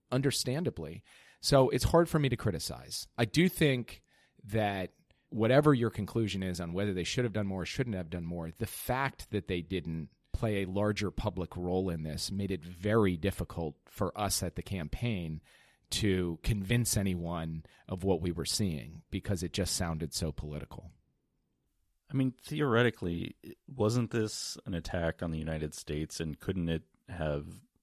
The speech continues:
Speaker 2: even activated a nato response?
Speaker 1: I think certainly. In fact, I went out to the press in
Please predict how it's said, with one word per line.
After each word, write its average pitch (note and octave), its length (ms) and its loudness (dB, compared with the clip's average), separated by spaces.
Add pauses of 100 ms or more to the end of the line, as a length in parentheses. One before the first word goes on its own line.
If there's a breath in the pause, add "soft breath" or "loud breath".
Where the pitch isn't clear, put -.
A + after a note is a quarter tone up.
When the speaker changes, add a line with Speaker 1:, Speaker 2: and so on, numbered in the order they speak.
(400)
Speaker 2:
even F2 260 -6
activated D#2 600 -4
a C#2 80 -8
nato D2 300 -2
response? - 720 -10 (840)
Speaker 1:
I B2+ 80 8
think B2 200 4
certainly. E2 720 2
In A#2 160 0
fact, A#2+ 480 4 (1040 soft breath)
I B2+ 140 8
went C3 320 8 (380 loud breath)
out A#2+ 200 6
to A2 120 2
the F2+ 60 -2
press - 680 2 (140)
in G#2+ 500 0